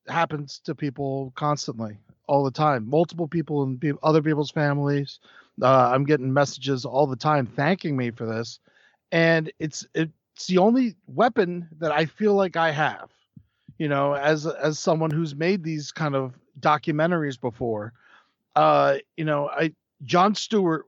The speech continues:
once, uh, once told me, uh, when we were talking, like, in a big room of people, uh, you follow the discomfort, you know, just, like, if it hurts, you're doing something right.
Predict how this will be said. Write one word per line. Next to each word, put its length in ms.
once, 500
uh, 360
once 320
told 280
me, 360
uh, 220
when 280
we 80
were 140
talking, 420
like, 160
in 100
a 80
big 180
room 220
of 80
people, 360
uh, 440
you 160
follow 440
the 100
discomfort, 680
you 120
know, 240
just, 240
like, 160
if 220
it 100
hurts, 580
you're 180
doing 320
something 360
right. 340